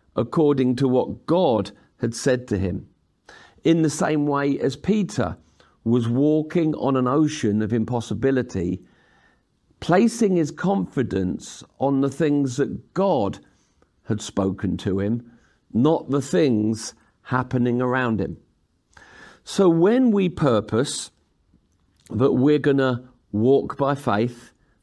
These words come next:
and not by sight, we need to understand that we also at times will need to manage,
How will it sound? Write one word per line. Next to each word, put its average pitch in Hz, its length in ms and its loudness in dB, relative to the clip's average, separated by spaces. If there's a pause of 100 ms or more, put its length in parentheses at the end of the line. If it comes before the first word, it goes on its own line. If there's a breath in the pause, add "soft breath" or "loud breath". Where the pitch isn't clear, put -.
and 120 160 2
not 127 200 0
by 110 140 0
sight, 107 540 -4 (840 loud breath)
we 165 240 4
need 175 340 2
to 151 140 0
understand 143 840 -2
that 113 200 0
we 127 140 2
also 131 560 0
at - 140 -4
times 110 520 -2
will 117 160 2
need 143 440 2
to 139 140 -4
manage, 120 800 -2